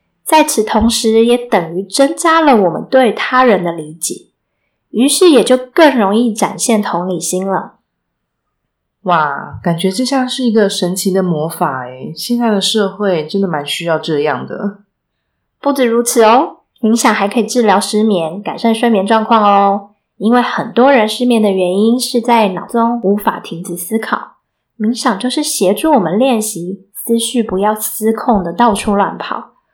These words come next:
Speaker 1: 我是真的亲身体验过冥想有多催眠啦。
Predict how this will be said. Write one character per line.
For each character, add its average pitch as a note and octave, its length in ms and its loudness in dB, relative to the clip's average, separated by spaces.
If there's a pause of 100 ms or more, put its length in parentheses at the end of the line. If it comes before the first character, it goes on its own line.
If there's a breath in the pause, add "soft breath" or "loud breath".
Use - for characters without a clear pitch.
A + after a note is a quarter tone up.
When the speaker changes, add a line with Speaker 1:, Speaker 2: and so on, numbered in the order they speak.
(600)
Speaker 1:
我 G#3+ 160 -2
是 E4 240 0
真 D4+ 260 2
的 C#4+ 140 4
亲 C#4 260 -2
身 C#4 220 0
体 A3+ 180 -6
验 A#3 200 4
过 A#3+ 340 4
冥 G3 200 0
想 F#3+ 220 -2
有 F3 100 -6
多 F3+ 220 -8
催 G#3 240 -2
眠 G3 320 -2
啦。 E3 300 -12